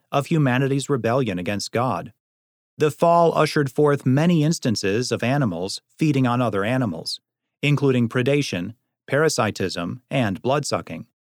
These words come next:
But just how long have these creatures been around? Creation scientist Jeremy Blaschke suggests that the number of species in a parasitic group, called a lineage,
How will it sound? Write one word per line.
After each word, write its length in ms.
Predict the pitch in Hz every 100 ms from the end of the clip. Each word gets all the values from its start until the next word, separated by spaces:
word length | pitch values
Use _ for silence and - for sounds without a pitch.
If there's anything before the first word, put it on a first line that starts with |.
| _ _ _ _ _ -
But 200 | 165 156
just 320 | 226 240 -
how 180 | 170 180
long 320 | 156 165 156
have 100 | 127
these 180 | 127 -
creatures 460 | - 180 110 92
been 160 | - 107
around? 480 | 123 170 87 - _ _ _ _ _ _ _ _
Creation 480 | 185 190 233 214 170
scientist 680 | 165 151 135 135 123 -
Jeremy 440 | 127 151 196 170 123
Blaschke 640 | 101 120 131 - 82 104 - _ -
suggests 600 | 160 139 143 156 - -
that 160 | 139 127
the 80 | 131
number 260 | 170 160
of 80 | 113
species 640 | - 139 156 104 92 107
in 100 | 120
a 60 | 107
parasitic 600 | 139 165 156 127 104 98
group, 400 | 131 135 - - _ _ _ -
called 260 | 135 123
a 100 | 110
lineage, 680 | 101 127 156 90 82 82